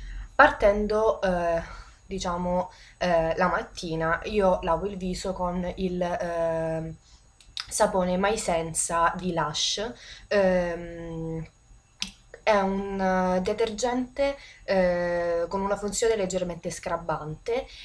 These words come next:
e devo dire che a me piace tantissimo perché lascia il viso morbido, ehm, pulito, ehm,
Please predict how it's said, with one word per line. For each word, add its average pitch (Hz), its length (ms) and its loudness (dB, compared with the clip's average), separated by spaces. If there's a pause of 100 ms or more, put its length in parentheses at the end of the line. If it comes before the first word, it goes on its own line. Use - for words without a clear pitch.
e 202 140 0
devo 262 220 2
dire 208 260 2
che 220 100 2
a - 20 6
me 202 160 0
piace 196 260 -2
tantissimo 180 800 -6
perché 185 280 -2
lascia 180 300 -2
il 165 60 -8
viso 175 300 -8
morbido, 233 680 0 (260)
ehm, 170 1080 -2 (520)
pulito, 254 880 6
ehm, 190 680 2